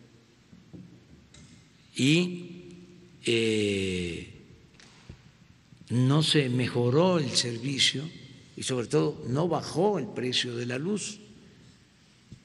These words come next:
Y, eh, prácticamente, eh, se apostó a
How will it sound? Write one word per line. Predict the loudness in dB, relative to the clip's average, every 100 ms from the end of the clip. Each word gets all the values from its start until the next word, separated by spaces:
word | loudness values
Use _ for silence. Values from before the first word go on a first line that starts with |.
| -20 _ -20 -20 -20 -20 -20 -20 -20 -20 -20 -20 -20 -14 -14 -14 -16 -16 -6
Y, | -2 0 0 0 -2 -2 -4 -8 -14 -20 -20 -20 -20 -20 -20 -20 -20 -20 _ -18
eh, | -12 -12 -6
prácticamente, | -4 -4 -4 -6 -4 -6 -6 -6 -6 -6 -10 -20 -20 -20 -20 -20 _ _ -20 -12
eh, | -8 -6 -6 -6 -8 -10 -12 -16 -20 -20 -20 -20 -20 -20 -20 -20 _ _ _ _
se | -6 -2 -2 -2 -2 -2 -6 -8 -10 -12 -12 -18 -20 -20 -20 -20 _ _ _ _
apostó | -10 -6 -4 -4 -2 0 0
a | 0 -4 -8